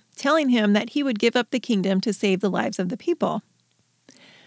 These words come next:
Well, Shiz basically said that if he could just kill Coriantumr himself, then he might think about it. And this just made Coriantumr and his army really mad,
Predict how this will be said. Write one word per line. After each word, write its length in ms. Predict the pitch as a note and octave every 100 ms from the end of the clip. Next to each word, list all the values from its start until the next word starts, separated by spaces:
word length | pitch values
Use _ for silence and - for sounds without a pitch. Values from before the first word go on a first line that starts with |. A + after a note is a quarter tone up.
| _ _ -
Well, 180 | A#3+ A3+
Shiz 400 | - D#4 D4+ A3+
basically 460 | A3+ A3 A#3 A3
said 240 | B3 G3 F#3+
that 120 | G#3
if 120 | G#3
he 160 | D4 C#4+
could 140 | A3
just 260 | G#3+ G3 -
kill 240 | B3 A3+
Coriantumr 640 | - G#3 G#3 G#3 C#4 A#3
himself, 600 | A3 F#3 D#4+ B3 G#3+ - -
then 140 | A#3
he 100 | C4
might 220 | G#3+ G3 A3+
think 160 | F#3+
about 240 | G#3+ - E3+
it. 160 | - _ _ _ _ - - - -
And 120 | - C4
this 140 | F#4+
just 220 | E4+ -
made 160 | C4+ B3
Coriantumr 580 | A#3 A3 G#3 G#3 G#3 G3+
and 80 |
his 140 | A3+ F#3+
army 300 | G3+ G3 F#3
really 260 | G3 F#3+
mad, 380 | F#3 F3 D3+ G#3